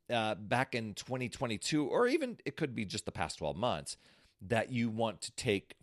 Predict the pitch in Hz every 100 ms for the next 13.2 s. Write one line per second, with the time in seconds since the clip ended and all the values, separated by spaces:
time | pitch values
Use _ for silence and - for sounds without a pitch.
0 | - - 110 120 117 101 82 80 90 82
1 | 80 78 80 - 87 90 90 101 85 82
2 | 82 - 73 - _ _ - - 73 71
3 | 71 69 73 87 85 64 - - _ _
4 | _ - 73 - - 78 82 110 _ _
5 | _ _ _ - 104 95 95 87 - 107
6 | 104 - - - - 90 - 104 117 113
7 | - 107 87 104 95 92 82 95 - -
8 | 113 - - 101 92 - 92 87 82 -
9 | 117 107 - - 80 85 87 - 92 87
10 | - - 311 - 78 76 - 55 55 -
11 | 82 98 110 110 113 - 139 180 170 196
12 | 127 - - - - 160 180 - 151 -
13 | 143 160